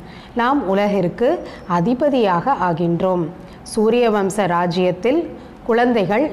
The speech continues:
நிச்சயம் சிம்மாசனத்தில் அமர்வார்கள். பதவி மிக உயர்ந்ததாக இருக்கும். நாம்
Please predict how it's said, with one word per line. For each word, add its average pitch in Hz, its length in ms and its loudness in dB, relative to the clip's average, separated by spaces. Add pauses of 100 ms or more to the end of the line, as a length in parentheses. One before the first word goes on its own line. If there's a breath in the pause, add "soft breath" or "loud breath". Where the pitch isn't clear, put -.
(100)
நிச்சயம் 190 640 0 (220)
சிம்மாசனத்தில் 220 880 0
அமர்வார்கள். 208 600 0 (600 loud breath)
பதவி 220 320 2 (120)
மிக 175 240 0 (120)
உயர்ந்ததாக 214 560 2 (160)
இருக்கும். 175 360 0 (600 loud breath)
நாம் 208 220 2